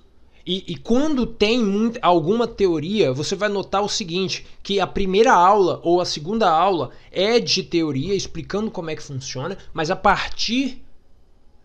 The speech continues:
da segunda aula são só exercícios. Olha, dezesseis minutos explicando esse exercício. Cada um deles aqui, ó, é um exercício diferente ou dois exercícios, depende da aula e do que, que ele quis fazer, ok?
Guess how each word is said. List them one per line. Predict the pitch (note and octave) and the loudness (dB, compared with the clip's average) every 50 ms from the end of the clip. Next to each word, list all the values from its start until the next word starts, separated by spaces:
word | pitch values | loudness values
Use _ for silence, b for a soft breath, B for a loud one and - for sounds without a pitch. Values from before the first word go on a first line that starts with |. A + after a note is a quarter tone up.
| - - | -10 -4
da | E3+ F3 | -4 -4
segunda | F3 - F3+ D#3 D3+ D#3+ E3 D3+ D#3 | -2 -4 -6 -6 -8 -8 -6 -4 -2
aula | D3 D3 E3 F#3 G3 F#3+ G3 F#3 - - - | 0 0 0 0 0 -2 -4 -6 -8 -18 -18
são | - - E3+ D3+ | -14 -12 -12 -10
só | - - F3 | -8 -6 -6
exercícios. | E3+ C#3 E3 D3+ B2+ - - C3+ B2 - - A2+ | -4 -4 -6 -8 -8 -8 -8 -8 -8 -8 -8 -8
Olha, | C3 C#3+ B2+ A2 - | -6 -6 -6 -8 -10
dezesseis | A#2 A#2 B2 C3+ C3+ - - G3 G#3 E3 | -10 -8 -8 -8 -8 -8 -8 -8 -8 -6
minutos | F#3 F#3+ F3 E3+ E3+ C3 - C3 | -8 -8 -8 -8 -10 -10 -8 -8
explicando | C3+ C3 - - D#3+ C#3+ C#3 D#3+ D#3+ D#3+ D#3 | -8 -10 -10 -12 -14 -14 -12 -12 -12 -12 -12
esse | C#3+ - D#3+ | -14 -14 -14
exercício. | D3 D3+ D#3 - - D3+ C#3+ B2+ - - - B B B B B B B - | -12 -12 -12 -12 -12 -10 -10 -10 -10 -12 -18 B B B B B B B -4
Cada | - F3+ G3 F#3 G#3 | -4 -2 0 0 -2
um | G3 F#3 | -2 -2
deles | E3+ E3 F3 F3+ F3 D#3 D#3 | -4 -2 -2 -2 -4 -4 -8
aqui, | D#3+ C3 - G3 G#3 | -8 -10 -8 -4 -4
ó, | F#3 C3+ - B B B B | -4 -4 -4 B B B B
é | B - D#3 D#3+ | B -8 -6 -6
um | E3+ F3 | -6 -6
exercício | F3+ D#3 E3 D#3+ C3 - D#3 - - D#3 | -6 -6 -6 -8 -8 -10 -12 -12 -12 -12
diferente | C3 - - F3 F3 E3+ G3+ A3 A3 G#3 - E3 | -12 -10 -6 -4 -4 -2 -2 -2 -4 -4 -6 -8
ou | C#3+ | -8
dois | B2+ C#3 E3+ F#3 E3+ D#3+ | -4 -4 -4 -4 -4 -4
exercícios, | D3+ C3+ D3 C#3+ - - G3+ G#3+ G3 - - D#3 C#3+ | -6 -8 -8 -10 -10 -10 -10 -10 -10 -10 -10 -10 -10
depende | D#3+ D#3+ - D#3+ E3 E3 D3+ D#3+ | -8 -6 -4 -4 -4 -4 -4 -4
da | E3+ E3+ | -4 -2
aula | E3+ D#3 D3 D3+ D#3 D3+ D#3 D3+ | -2 -2 -2 -2 -4 -4 -6 -8
e | |
do | C#3 D3 | -8 -10
que, | C3+ D#3 | -12 -12
que | D3 D#3+ | -12 -12
ele | D#3 D3+ C#3+ | -12 -14 -12
quis | - D#3 C#3 | -12 -12 -10
fazer, | - - E3 - A#2 A#2+ G#2+ - B B B B B B B B | -8 -6 -6 -4 -4 -6 -8 -12 B B B B B B B B
ok? | A2 - - F#3+ G3+ G3 | -10 -4 -2 -2 -2 -2